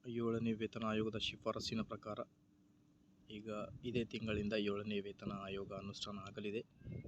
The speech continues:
ರಾಜ್ಯ ಸರ್ಕಾರಿ ನೌಕರರಲ್ಲಿ ವೇತನ ಬದಲಾವಣೆಗಳನ್ನು ನೀವು ಕಾಣಬಹುದು ಮುಂದಿನ ಎಚ್ ಆರ್ ಎಮ್ ಎಸ್ನಲ್ಲಿ.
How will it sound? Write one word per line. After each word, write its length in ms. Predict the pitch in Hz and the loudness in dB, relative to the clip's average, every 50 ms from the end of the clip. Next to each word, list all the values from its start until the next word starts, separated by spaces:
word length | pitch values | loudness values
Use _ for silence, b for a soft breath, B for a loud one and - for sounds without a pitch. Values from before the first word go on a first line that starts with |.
| - - | -6 -2
ರಾಜ್ಯ 320 | - - 107 98 - 110 101 | 0 0 0 0 -2 -4 -4
ಸರ್ಕಾರಿ 520 | - - 107 - - - 113 107 107 107 | -2 -2 -4 -4 -2 -2 0 0 0 0
ನೌಕರರಲ್ಲಿ 760 | 101 101 101 101 - - 107 104 101 101 98 98 101 104 113 - - - - - | 0 -2 -4 -6 -6 -6 -6 -4 -4 -6 -6 -6 -8 -8 -10 -10 -12 -18 -20 -18
ವೇತನ 400 | 101 104 107 104 - 113 101 101 101 98 101 - - - - - - - - - - - - - - - - - - - - - 104 | -8 -6 -6 -6 -6 -6 -8 -8 -8 -8 -10 -10 -12 -14 -14 -12 -14 -14 -16 -16 -20 -20 -20 -20 -20 -20 -20 -20 -20 -20 -14 -8 -6
ಬದಲಾವಣೆಗಳನ್ನು 840 | 110 104 110 107 110 107 104 104 104 104 101 101 101 101 101 98 | -6 -4 -2 0 0 -2 -2 -4 -6 -6 -6 -6 -6 -6 -8 -10
ನೀವು 200 | 98 98 98 98 - - - | -10 -12 -14 -16 -16 -14 -12
ಕಾಣಬಹುದು 540 | 104 101 104 104 101 101 92 101 117 - - - _ - | -8 -8 -6 -6 -8 -10 -12 -10 -10 -10 -10 -12 _ -12
ಮುಂದಿನ 320 | 110 107 104 104 110 104 101 98 98 95 98 | -10 -10 -8 -6 -6 -6 -6 -8 -10 -12 -14
ಎಚ್ 160 | 107 - - | -14 -14 -12
ಆರ್ 100 | 104 101 | -12 -10
ಎಮ್ 140 | 101 101 98 | -10 -10 -10
ಎಸ್ನಲ್ಲಿ. 420 | - - - - 104 104 110 135 | -10 -10 -10 -10 -8 -6 -6 -6